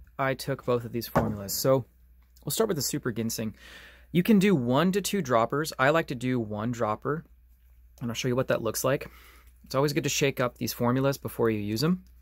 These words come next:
just to get those herbs mixed in really well. So that's about one full dropper full right here, okay? And then you just squirt that into the glass or cup that you want to drink it from. And you put that in about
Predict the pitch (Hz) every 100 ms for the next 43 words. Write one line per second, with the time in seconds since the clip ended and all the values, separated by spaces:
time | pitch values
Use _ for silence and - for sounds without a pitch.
0 | - - - - - - - - - -
1 | - - - - 127 120 135 139 139 117
2 | 117 113 113 - 120 110 107 101 98 -
3 | 120 - 151 131 123 123 - - - _
4 | - 120 147 160 123 117 120 123 110 101
5 | 104 107 117 107 98 98 110 120 143 -
6 | - 110 107 110 117 - - 131 147 135
7 | 123 120 117 - 117 117 104 104 107 123
8 | 135 - 117 - - 135 - 117 110 107
9 | - 104 120 143 127 - 95 131 - -
10 | - - - - - - - - - -
11 | - - - - - - 117 123 143 -
12 | 131 123 117 117 113 113 110 -